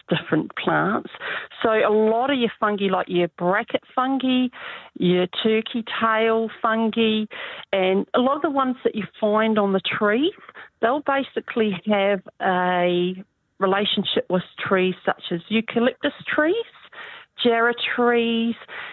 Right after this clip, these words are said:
and, um, some of your other native trees. So a lot of them do have a really good relationship with our native plants. What I have found with a lot of things like puffballs and agaricus, um, agaricus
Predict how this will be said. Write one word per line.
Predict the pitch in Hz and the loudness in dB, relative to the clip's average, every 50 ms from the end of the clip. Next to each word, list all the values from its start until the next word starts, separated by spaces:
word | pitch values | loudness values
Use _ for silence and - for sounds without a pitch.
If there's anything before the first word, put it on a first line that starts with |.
| - _ _ _ - | -18 _ _ _ 0
and, | 190 190 185 185 190 185 180 185 190 196 180 - - | 0 2 2 2 2 4 4 4 2 2 0 0 0
um, | 190 185 185 185 180 - - | 2 2 2 0 -2 -4 -2
some | - 208 202 202 | -2 0 2 2
of | 208 | 2
your | 196 185 - - | 2 2 0 0
other | - 165 180 185 196 196 202 | 0 0 0 0 0 0 0
native | 196 202 208 202 208 202 - 208 - | 0 2 2 0 0 -2 -4 -6 -6
trees. | - - - - 214 226 247 254 - - | -6 -4 0 0 0 0 0 -4 -4 -2
So | - 233 220 | 0 0 2
a | 226 | 2
lot | 226 220 226 226 226 233 254 277 | 2 2 2 2 2 2 0 0
of | 247 | 0
them | 240 240 220 220 208 190 _ - - | 0 0 0 0 -2 -2 _ -4 0
do | 202 190 190 190 196 190 185 185 180 - - - - - - - - - | 0 2 2 2 2 0 0 -2 -4 -8 -12 -18 -18 -18 -20 -20 -16 -12
have | - - 208 202 196 180 180 180 | -6 -2 0 0 0 0 0 0
a | 180 175 | 0 0
really | 175 175 180 196 190 196 196 | 0 0 0 2 2 2 0
good | 190 - 190 175 | 0 -2 -2 0
relationship | 180 180 185 185 180 - - - 180 - - - - - | 0 0 0 0 -2 -4 -6 -8 -8 -8 -6 -6 -6 -4
with | 185 185 - - | -6 -6 -4 -2
our | 170 170 175 | 0 2 2
native | 175 175 170 175 180 - - 185 - - | 2 2 2 0 0 -4 -8 -14 -16 -16
plants. | - - 202 196 202 240 294 330 - _ - _ - - - - - - - - _ _ | -8 -4 -2 0 0 0 0 -2 -4 _ -12 _ -20 -20 -20 -18 -18 -18 -20 -20 _ _
What | - 208 226 240 | -2 0 0 2
I | 240 226 | 2 0
have | 196 - 208 214 214 202 - - | -2 -2 0 0 -2 -2 -4 -4
found | - 208 196 190 190 185 | -2 0 0 2 2 0
with | 180 175 - | 0 0 0
a | 185 | 0
lot | 170 170 175 180 180 180 180 175 | 2 2 2 2 2 2 2 2
of | 175 175 175 - | 0 0 -2 -2
things | - 180 175 175 - | -2 -2 -2 -2 -4
like | 170 165 - - | -6 -6 -6 -8
puffballs | - - - 202 202 202 - - - - 208 196 190 190 190 185 185 185 190 196 196 - - - - - - _ _ _ - | -8 -4 -2 -2 -2 -2 -6 -12 -8 -2 0 0 2 2 0 0 0 0 -2 -2 -4 -6 -12 -20 -20 -20 -20 _ _ _ -2
and | 175 175 175 175 | 0 2 2 2
agaricus, | 175 170 - - 196 202 202 202 202 - - 202 - _ - - _ _ - - - - - _ - | 0 0 -2 -2 0 0 0 -2 -4 -6 -6 -8 -8 _ -12 -20 _ _ -20 -20 -20 -20 -14 _ -2
um, | 190 180 180 175 175 - | 0 0 0 0 -2 -4
agaricus | 185 180 _ _ _ - 196 202 202 196 - - 247 233 | -4 -6 _ _ _ -2 0 0 0 0 -2 -4 -6 -6